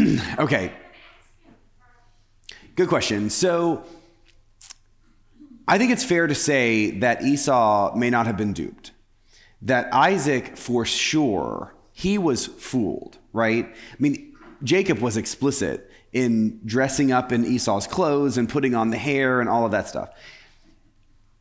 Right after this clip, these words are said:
In my mind, deception can be more sophisticated than, say,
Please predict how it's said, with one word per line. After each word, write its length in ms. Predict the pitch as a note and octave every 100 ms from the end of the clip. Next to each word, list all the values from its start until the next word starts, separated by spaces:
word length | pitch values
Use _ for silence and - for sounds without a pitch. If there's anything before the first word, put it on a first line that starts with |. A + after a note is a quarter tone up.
| _ - - _ _ _
In 180 | F#3 F#3+
my 300 | G3+ C4 C#4+
mind, 800 | C3 G#2+ G2 G2 G2 F#2+ F#2+ F#2 - _ _ _ _ _ _ _ _
deception 1200 | - C3 - - A3 A3 - F3 D3+ C3+ A#2+ G#2 - - - _ _ _ _ _ _ -
can 260 | - C#3+ A#2
be 180 | C3
more 220 | C3 B2+ A2
sophisticated 1120 | - A2 B2 - B2+ A#2+ G#2+ G2 F#2+ F#2 E2+ - _ _ _ _
than, 260 | G#2+ A#2 A2
say, 640 | - A#2+ G#2+ G#2 G2+ F#2